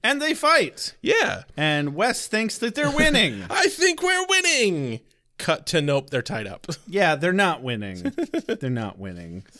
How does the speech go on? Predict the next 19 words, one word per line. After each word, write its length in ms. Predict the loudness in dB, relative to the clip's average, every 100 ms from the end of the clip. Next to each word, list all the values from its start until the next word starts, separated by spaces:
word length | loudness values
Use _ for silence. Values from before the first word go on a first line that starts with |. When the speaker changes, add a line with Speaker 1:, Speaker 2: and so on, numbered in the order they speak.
| -12
Speaker 1:
Uh, 240 | -8 -6 -6
nice 280 | -6 -6 -8
little, 260 | -6 -4
uh, 260 | -4 -4 -8
Voldemort 580 | -8 -8 -6 -6 -8 -12
flip 360 | -14 -14 -12
there. 320 | -14 -12 -12 -16 _ -10 -6
Speaker 2:
Uh, 120 | -6 -6
for 200 | -4 -2
fuck's 280 | -2 0 0
sake, 320 | 0 -2 -6
like, 380 | -2 -2 -4 -14
they 280 | -4 -2 0
saw 500 | -2 0 2 4 2
how 240 | 2 0
good 180 | 0 -4
of 80 | -4
a 80 | -6
warrior 600 | -6 -6 -4 -4 -6